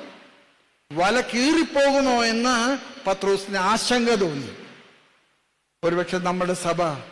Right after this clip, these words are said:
ഇനിയും ആഴത്തിലേക്ക് വലയെറിയാൻ കർത്താവ് നമ്മെ വിളിക്കുന്നു. നമ്മൾ പരാജയപ്പെടുകയില്ല. നഷ്ടപ്പെട്ട കിരീടം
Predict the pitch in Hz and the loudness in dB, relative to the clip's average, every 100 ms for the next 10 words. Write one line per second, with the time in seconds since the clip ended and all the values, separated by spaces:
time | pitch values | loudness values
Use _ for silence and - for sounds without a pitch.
0 | - - _ - 180 185 202 202 214 240 | -20 -20 _ -6 -2 0 2 2 4 4
1 | 240 254 240 240 254 247 - 247 190 143 | 2 2 4 4 4 2 2 2 2 -2
2 | - - - 175 220 254 254 240 247 226 | -10 -14 -4 2 4 4 4 4 4 4
3 | 220 214 226 226 220 220 233 226 202 - | 2 0 -2 0 2 4 4 4 2 -2
4 | - 185 254 285 285 311 339 - 247 170 | -6 0 2 4 4 4 4 4 2 2
5 | 131 - - - - - _ - 185 196 | -4 -8 -14 -20 -20 -20 _ -6 -2 0
6 | 196 208 220 233 214 214 202 180 165 160 | 0 2 4 4 2 0 0 0 0 -2
7 | 147 131 110 - - _ _ - 170 190 | -4 -10 -12 -18 -20 _ _ -8 -4 -4
8 | - 196 190 196 - 180 170 - - 196 | -2 -2 -2 -2 -2 -2 -2 -6 -4 0
9 | 196 226 202 | 2 2 0